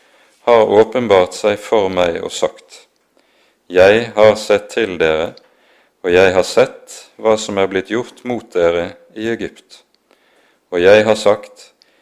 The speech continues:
Jeg vil føre dere ut fra alt det onde dere lider i Egypt,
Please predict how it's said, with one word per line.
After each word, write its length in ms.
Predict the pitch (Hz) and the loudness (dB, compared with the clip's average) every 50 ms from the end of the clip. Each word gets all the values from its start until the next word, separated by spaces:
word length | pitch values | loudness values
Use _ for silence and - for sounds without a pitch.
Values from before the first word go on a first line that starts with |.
| _ _ _ _ - | _ _ _ _ -6
Jeg 360 | 92 95 95 104 110 110 107 | 0 4 4 6 6 4 2
vil 140 | 107 101 92 | -2 -4 -6
føre 380 | - - 101 101 101 101 101 90 | -6 -4 -2 0 0 0 0 0
dere 240 | 95 95 92 90 90 | 0 2 0 0 -2
ut 320 | - 104 110 113 110 - - | -4 -8 -10 -10 -12 -14 -14
fra 200 | - - - - | -10 -10 -6 -2
alt 420 | 104 110 117 120 120 - - _ - | 0 2 2 0 -2 -6 -12 _ -2
det 180 | 113 107 107 | -2 0 0
onde 320 | - 101 101 107 107 107 101 | -2 -4 -4 -4 -4 -4 -2
dere 260 | - 92 92 92 98 | -2 -2 -2 -2 -4
lider 400 | 101 107 107 92 90 85 87 90 | -6 -6 -8 -8 -6 -6 -6 -6
i 140 | 101 113 123 123 | -6 -6 -8 -8
Egypt, 480 | 107 92 - - - _ _ - _ | -8 -10 -10 -12 -20 _ _ -20 _